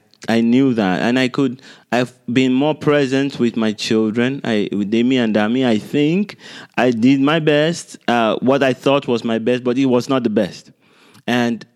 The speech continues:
having that experience made me to see that there's room for more. I, I think that's the major, major thing that I've learned from this stroke.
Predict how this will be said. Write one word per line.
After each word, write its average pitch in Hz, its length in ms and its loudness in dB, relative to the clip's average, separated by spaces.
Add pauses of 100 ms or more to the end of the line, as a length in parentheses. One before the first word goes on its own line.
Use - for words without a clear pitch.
(220)
having 170 360 -2
that 156 200 -2
experience 131 720 -2
made 131 300 0
me 131 120 -2
to 117 180 -2
see 135 640 -2 (340)
that 120 240 0
there's 117 460 -2
room 135 340 2
for 131 340 -2
more. 135 400 0
I, - 140 -4
I 151 100 0
think 170 220 -2
that's 202 220 0
the 190 100 -2
major, 151 720 0 (340)
major 156 640 2
thing 139 400 0
that 120 180 2
I've 110 200 2
learned 117 600 0 (280)
from 113 360 0
this 120 280 2
stroke. - 760 -2